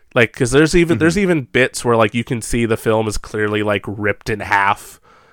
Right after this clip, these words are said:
Speaker 1: and they kept it.
Speaker 2: Right.
Speaker 1: And it's like, it ju-, if, if that's the kind of, like,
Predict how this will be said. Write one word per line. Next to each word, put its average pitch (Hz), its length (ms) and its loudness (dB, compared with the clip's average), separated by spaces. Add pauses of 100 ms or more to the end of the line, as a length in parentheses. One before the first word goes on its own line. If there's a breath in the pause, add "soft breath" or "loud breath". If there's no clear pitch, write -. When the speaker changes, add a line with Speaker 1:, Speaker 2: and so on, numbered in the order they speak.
(220 soft breath)
Speaker 1:
and 107 120 -2
they 98 80 2
kept - 360 0
it. 117 220 -2 (320)
Speaker 2:
Right. 90 420 -6 (400)
Speaker 1:
And 107 580 4 (600)
it's 120 200 0
like, 120 280 4
it 139 120 2
ju-, 170 160 -2
if, 156 140 2
if 151 240 2
that's 160 200 4
the 185 100 -2
kind 156 220 4
of, 131 100 4
like, 113 340 4